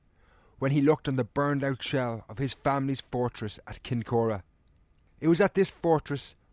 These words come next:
where the great kings of his family, MacGamon, Brian Boru, his own father, Turlough, had lived and died. However, in ten ninety, the fort was burned out, having been destroyed by the King of Ulster,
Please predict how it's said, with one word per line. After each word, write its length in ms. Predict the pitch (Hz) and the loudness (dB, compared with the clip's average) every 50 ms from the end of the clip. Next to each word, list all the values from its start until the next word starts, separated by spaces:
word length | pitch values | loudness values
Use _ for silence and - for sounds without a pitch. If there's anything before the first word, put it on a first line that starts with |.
| _ _ | _ _
where 160 | - 147 147 | 0 2 2
the 80 | 143 143 | 2 2
great 360 | - - 147 151 156 143 - | 0 2 2 2 2 -2 -4
kings 320 | - 156 151 147 143 120 | -4 -2 0 0 -2 -2
of 40 | 131 | -2
his 140 | 135 139 - | -4 -4 -4
family, 480 | - - 131 127 127 120 110 101 - - _ _ _ _ _ | -2 -2 -2 0 0 -2 -4 -6 -10 -16 _ _ _ _ _
MacGamon, 720 | 120 131 143 123 - _ - 120 113 113 113 107 104 95 - _ _ _ _ | -2 -2 -2 -2 -2 _ -2 0 0 0 -2 -4 -6 -10 -12 _ _ _ _
Brian 300 | 135 135 139 135 131 120 | -2 0 2 2 0 0
Boru, 420 | 123 127 127 127 123 120 107 92 - _ _ _ _ _ _ _ | 0 2 2 2 2 0 -2 -6 -10 _ _ _ _ _ _ _
his 160 | - 127 139 | -6 -2 0
own 180 | 156 151 147 | 2 2 0
father, 420 | 127 - _ 131 139 143 135 120 110 | -2 -2 _ 2 2 2 2 0 -4
Turlough, 540 | 104 - 117 139 139 135 123 107 92 - - _ _ _ _ _ _ _ | -8 -4 0 2 2 2 2 -2 -4 -8 -20 _ _ _ _ _ _ _
had 180 | - 123 101 | -6 -6 -4
lived 320 | 113 120 131 135 120 - 131 | 0 2 4 2 2 2 -2
and 120 | 123 123 | -2 0
died. 460 | 113 131 123 123 120 117 117 104 - _ _ _ _ _ _ _ _ _ _ _ _ _ _ _ _ _ _ _ | 2 2 2 2 2 0 -2 -4 -8 _ _ _ _ _ _ _ _ _ _ _ _ _ _ _ _ _ _ _
However, 480 | - 135 147 156 151 143 131 135 127 - _ _ _ _ _ _ _ _ _ | -4 0 2 2 2 2 2 -2 -4 -6 _ _ _ _ _ _ _ _ _
in 120 | 123 127 | -6 -6
ten 320 | - - 123 151 147 147 | -4 -2 0 0 2 2
ninety, 400 | 143 143 139 135 - - 120 110 - _ _ _ - | 2 2 2 0 -2 -4 -10 -10 -12 _ _ _ -8
the 100 | - 120 | -8 -8
fort 440 | - - - 135 135 131 127 - - | -6 -2 0 0 0 0 0 -2 -6
was 120 | 127 117 | -6 -6
burned 420 | 107 _ - 131 131 131 127 117 | -6 _ 0 0 2 2 0 -2
out, 300 | 123 120 113 104 - - - _ _ - _ | -2 -4 -4 -6 -8 -14 -20 _ _ -20 _
having 220 | - 131 127 143 135 | -6 -2 0 0 0
been 260 | 107 143 147 147 139 | 0 0 0 0 0
destroyed 640 | 135 147 - - - 143 143 135 131 131 123 123 - _ _ _ _ _ _ - | -2 -4 -6 -6 -2 0 2 2 2 2 0 -4 -6 _ _ _ _ _ _ -4
by 120 | - 135 | -2 -2
the 80 | 131 123 | -2 -2
King 180 | - - 135 | -4 -2 0
of 140 | 139 135 117 | 0 2 2
Ulster, 380 | 131 127 123 117 - - 127 | 2 0 0 0 -2 -2 -2